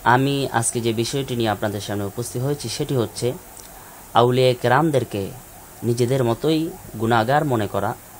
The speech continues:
অথবা তাদের ব্যাপারে সন্দেহ পোষণ করা যে তারা জান্নাতি না জাহান্নামী, এ বিষয়ে সন্দেহ পোষণ করা কতটুকু শরীয়তসম্মত,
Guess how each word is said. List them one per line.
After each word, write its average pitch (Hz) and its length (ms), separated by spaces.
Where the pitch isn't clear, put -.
অথবা 156 460
তাদের 117 340
ব্যাপারে 110 340
সন্দেহ 117 480
পোষণ 117 380
করা 101 300
যে 113 120
তারা 107 260
জান্নাতি 104 680
না 113 160
জাহান্নামী, 101 600
এ 113 100
বিষয়ে 175 500
সন্দেহ 120 520
পোষণ 139 360
করা 110 280
কতটুকু 127 400
শরীয়তসম্মত, 110 800